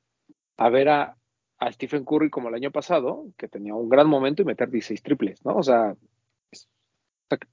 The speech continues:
siento que fue un momento como muy impresionante. Y desde que empezaron con este formato, no habíamos habi-, visto un juego tan malo como el de, como el de ayer, que estaba también muy parchado, ¿no? O sea, sin Giannis, sin LeBron,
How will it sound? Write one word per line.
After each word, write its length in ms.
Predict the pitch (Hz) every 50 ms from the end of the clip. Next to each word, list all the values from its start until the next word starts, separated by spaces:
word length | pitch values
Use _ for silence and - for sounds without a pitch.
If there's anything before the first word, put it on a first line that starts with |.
| _
siento 260 | - 156 156 - 165 147
que 120 | 151 139
fue 140 | - - 147
un 80 | 143
momento 320 | 143 139 135 135 131 156 147
como 200 | - 131 117 107
muy 160 | 110 123 131
impresionante. 680 | 135 135 143 131 - 123 117 117 127 127 - 196 262 - _ _ _ _ _ _ _ _ _ _ _ -
Y 100 | 147 143
desde 260 | 123 143 139 127 135
que 100 | - 156
empezaron 360 | 139 127 - 156 156 156 160
con 120 | 156 175 151
este 160 | 139 - -
formato, 600 | 147 135 113 113 117 123 123 - 180 196 202 - _ 339 311 -
no 300 | 147 143 143 143 147 147
habíamos 440 | 143 147 151 147 147 147 - -
habi-, 240 | 127 120 127 135 139
visto 280 | 143 143 131 - - 151
un 220 | 143 139 135 127
juego 320 | - 139 131 131 127 123 - _ _
tan 200 | - 139 139 139
malo 220 | 135 139 135 139 131
como 160 | - 117 113
el 60 | 104
de, 140 | - - - _ _
como 120 | _ _ -
el 60 | -
de 60 | 107
ayer, 260 | 107 117 151 214 - _ _ _ _ _ _ _
que 60 | - 127
estaba 240 | - - 156 147 -
también 320 | 139 131 120 120 117 113
muy 180 | 110 107 107 110 _ _ _ _ - -
parchado, 500 | 117 113 - - - 165 160 117 110 120
¿no? 140 | - 165 190
O 40 | 202
sea, 120 | 170 139
sin 220 | 123 - 113 107 107
Giannis, 440 | 127 135 139 135 135 135 135 123 -
sin 120 | - 110
LeBron, 480 | 107 101 117 131 139 139 139 139 143